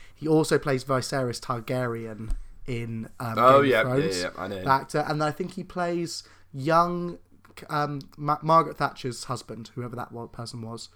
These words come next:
Speaker 1: Um, I can't remember his first name. Anyway, um, so he's, he's done a couple of stuff. He's been th-, he's been acting, but in these sort of bit roles for years and years and years. I've always thought he's a fantastic actor. He's, he's got this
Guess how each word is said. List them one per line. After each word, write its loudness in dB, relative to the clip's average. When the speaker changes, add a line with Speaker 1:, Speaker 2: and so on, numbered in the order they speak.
Speaker 1:
Um, -2
I -2
can't -10
remember -4
his -10
first -6
name. -6
Anyway, -2
um, 0
so -6
he's, -2
he's -2
done 0
a -2
couple -2
of -6
stuff. 2
He's -4
been -2
th-, -8
he's -8
been 2
acting, 2
but -6
in -2
these -4
sort -6
of -10
bit -2
roles -6
for -12
years -4
and -6
years -6
and -8
years. -8
I've 4
always 2
thought -4
he's -8
a -12
fantastic -10
actor. -12
He's, -10
he's -8
got -8
this -4